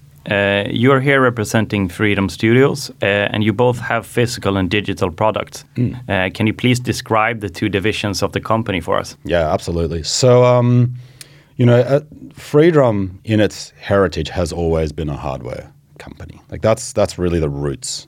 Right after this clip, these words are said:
Speaker 2: of the business. But, um, and because it's sort of been a, a, a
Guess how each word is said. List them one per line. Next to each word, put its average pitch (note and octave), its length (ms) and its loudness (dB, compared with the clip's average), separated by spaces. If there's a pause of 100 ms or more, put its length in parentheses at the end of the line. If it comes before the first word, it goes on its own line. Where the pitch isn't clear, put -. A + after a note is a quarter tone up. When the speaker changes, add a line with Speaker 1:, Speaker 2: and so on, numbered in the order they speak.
Speaker 2:
of D2 160 -8
the C#2 60 -6
business. C2+ 480 -8
But, E2 440 -4
um, F2+ 600 2 (1000)
and A2+ 220 0
because D3+ 380 2
it's D3 120 0
sort C#3+ 160 4
of A2+ 120 2
been A#2 380 4
a, G#2+ 580 4
a, G2+ 200 0 (120)
a A#2 80 -2